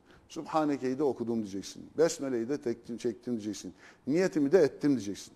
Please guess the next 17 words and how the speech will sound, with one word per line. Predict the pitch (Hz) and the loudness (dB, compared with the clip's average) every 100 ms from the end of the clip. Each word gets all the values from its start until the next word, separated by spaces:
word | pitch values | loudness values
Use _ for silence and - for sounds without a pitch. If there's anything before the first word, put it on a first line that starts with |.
| - | 8
Abdest | 165 156 185 185 | 8 10 4 6
alırsın, | 165 139 - 160 143 | 4 4 2 0 0
bitirirsin. | - 175 147 - 185 - - _ - | 2 6 6 4 0 -2 -20 _ 8
Der | 175 180 | 8 8
ki | |
sana | 156 143 | 2 0
bir | 131 | 0
şey, | 151 | -2
"Sen | 156 151 | 0 2
sağ | 151 156 | 4 4
kolunu | 151 151 | 4 4
yıkamadın." | 151 147 156 117 98 | 4 4 4 4 0
Diyeceksin | 113 143 - 143 | -4 -8 -6 -6
ki, | 117 | 0
"Bakacaksın | 143 147 156 | 0 2 -2
ıslak, | 160 180 151 | 0 0 0
yıkadım." | 135 135 139 131 | -2 2 2 2